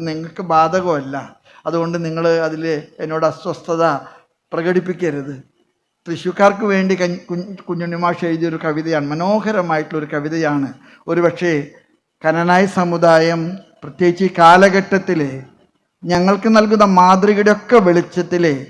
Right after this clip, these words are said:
ഓർക്കേണ്ട ഒരു രണ്ട് വരികളാണ്. അദ്ദേഹം എഴുതിയ വരികൾ ഇതാണ്. "ഒന്നെന്നെഴുതാൻ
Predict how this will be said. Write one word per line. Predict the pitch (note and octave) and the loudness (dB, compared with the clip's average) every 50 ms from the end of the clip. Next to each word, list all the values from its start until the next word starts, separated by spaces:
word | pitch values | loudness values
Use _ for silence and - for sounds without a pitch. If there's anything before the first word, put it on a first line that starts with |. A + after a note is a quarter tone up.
| - _ _ _ _ _ _ _ _ - | -20 _ _ _ _ _ _ _ _ -4
ഓർക്കേണ്ട | F#3 F3+ F3+ G3 G3 F#3+ G3 - A3+ A3+ A3+ A3+ A3+ A3+ A3 A3+ A3 A3 G#3+ A3+ A#3 - - - - - F3 | -2 2 2 2 2 0 0 2 4 6 6 6 6 6 6 6 6 6 4 0 -6 -10 -16 -20 -16 -10 -6
ഒരു | E3 E3 E3+ D#3+ D#3 D#3+ E3 E3+ - _ _ _ _ _ _ _ _ _ _ - | -2 -2 -2 -2 -2 -4 -8 -12 -18 _ _ _ _ _ _ _ _ _ _ -8
രണ്ട് | D3 D#3+ D3+ D#3 D#3+ E3+ D#3 | -6 -4 -2 0 0 0 2
വരികളാണ്. | D3 C#3+ D3+ C#3+ C#3+ D3 C#3+ C#3 C#3 C3 B2+ A#2 A2+ - _ _ _ _ _ _ _ _ _ _ _ _ _ _ _ _ _ _ - | 0 0 -2 -4 -6 -6 -6 -6 -6 -8 -10 -12 -14 -20 _ _ _ _ _ _ _ _ _ _ _ _ _ _ _ _ _ _ -14
അദ്ദേഹം | F3 E3+ F3 F3 F#3 G#3 G#3 G3 F#3 F#3+ G#3 A3 A3 A3 C4+ - F3 F3+ | -4 -2 0 2 2 2 2 2 0 0 -2 -4 -4 -6 -6 -2 0 2
എഴുതിയ | F3+ F3+ E3+ F#3+ G3 F#3+ F3+ F3 | 2 2 2 2 4 4 6 6
വരികൾ | E3+ E3 E3+ G3 G#3 A3+ A3+ G#3+ F#3 | 4 4 2 2 2 4 4 4 4
ഇതാണ്. | E3 D#3+ D#3 D#3+ D#3+ D#3+ D#3+ D3+ D3 - - _ _ _ _ _ _ _ _ _ _ _ - | 4 2 2 2 0 -2 -4 -4 -6 -8 -12 _ _ _ _ _ _ _ _ _ _ _ -2
"ഒന്നെന്നെഴുതാൻ | F3 F3+ G3 G#3 G#3+ A3+ A#3 A#3+ A3+ G#3+ G3+ F#3 F3 E3 E3 D#3 D#3 D3+ D3 D3 | 0 2 4 4 6 8 8 8 8 8 6 6 4 4 2 2 2 2 2 0